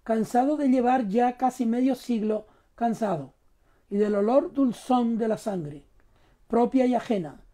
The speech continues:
a todas horas, y de tantas otras muchas cosas. Este libro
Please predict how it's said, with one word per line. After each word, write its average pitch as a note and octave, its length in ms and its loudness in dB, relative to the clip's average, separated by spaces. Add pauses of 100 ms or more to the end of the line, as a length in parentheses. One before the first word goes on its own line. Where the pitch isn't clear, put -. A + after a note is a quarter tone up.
(300)
a G3 120 -8
todas C#4 360 2
horas, F3 420 -4 (420)
y A3 80 -2
de G#3 120 2
tantas B3 500 0
otras A3+ 460 -4
muchas G#3 340 -6
cosas. - 540 -16 (580)
Este D#4 280 4
libro E4 500 10